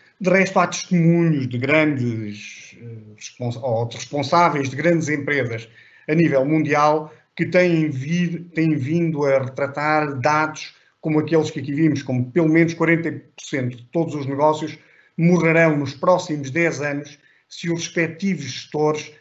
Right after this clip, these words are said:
não souberem, não forem capazes de prever a sua mudança no sentido de acomodarem todas as novas tecnologias, tudo aquilo que esta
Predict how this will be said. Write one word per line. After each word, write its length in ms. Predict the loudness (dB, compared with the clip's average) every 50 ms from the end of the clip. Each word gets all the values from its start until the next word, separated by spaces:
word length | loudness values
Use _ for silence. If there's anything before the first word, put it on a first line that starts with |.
| _ _ -2
não 320 | 2 6 6 6 6 4
souberem, 600 | 2 0 -2 -2 -2 0 2 2 2 2 0 0
não 160 | -2 -4 -6 -6
forem 280 | -4 -2 0 0 0
capazes 580 | -2 -4 -4 -2 -2 -2 -2 -2 -4 -8 -10 -10
de 80 | -8
prever 480 | -6 -4 -4 -2 0 0 0 -2 -2 -6 -16 _ _ _ _ -4
a 380 | 0 2 2 4 2 0 0 -4
sua 340 | -10 -10 -6 -2 0 0
mudança 680 | 2 2 0 2 2 2 0 0 -4 -4 -6 -6 -6 -8 -16 _ _ _ -2
no 160 | 2 4 4
sentido 800 | 4 4 2 4 4 4 4 2 0 0 -2 -2 -2 -2 -4 -4
de 180 | -2 0 0 0
acomodarem 800 | 0 0 -2 0 0 0 0 0 0 2 2 2 0 0 0
todas 540 | -2 -2 0 0 2 2 2 0 -2 0 0
as 120 | -2 0
novas 360 | 2 2 2 2 2 0 -4 -6
tecnologias, 720 | -6 -6 -6 -6 -6 -6 -4 -4 -4 -2 -4 -4 -6 -12 -20 -20 -20 -20 -20 -20 -20 -20 -20 _ _ _ _ _ _ _ _
tudo 320 | 2 4 4 4 4 2
aquilo 380 | 0 0 0 2 2 2 2 2
que 140 | -2 -2 -2
esta 440 | -2 -2 -2 0 2 4 4 2